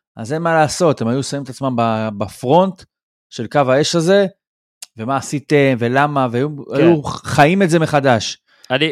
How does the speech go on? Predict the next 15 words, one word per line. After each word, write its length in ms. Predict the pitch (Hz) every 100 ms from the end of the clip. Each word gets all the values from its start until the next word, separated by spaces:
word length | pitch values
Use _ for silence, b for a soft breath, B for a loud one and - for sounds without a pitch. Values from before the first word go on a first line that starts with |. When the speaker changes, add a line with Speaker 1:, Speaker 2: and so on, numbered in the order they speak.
| -
Speaker 1:
ו-, 160 | 98 117
Speaker 2:
אני 180 | - 131 123
Speaker 1:
ו-, 580 | 113 147 156 160 165 165 - 147
אה, 400 | 160 165 165 160
מזה 260 | 160 143
הם 100 | 220
נמלטו 540 | 226 226 226 226 285 254 _ _ _
במשחק 400 | 156 170 - 196
הזה. 160 | 185 160 151 _
Speaker 2:
כן, 100 | 170 - 120
אני 160 | 131
לגמרי 360 | 139 147 208 220
מסכים, 400 | 156 - 190 170
אגב, 300 | 131 143 131
ש-, 140 | -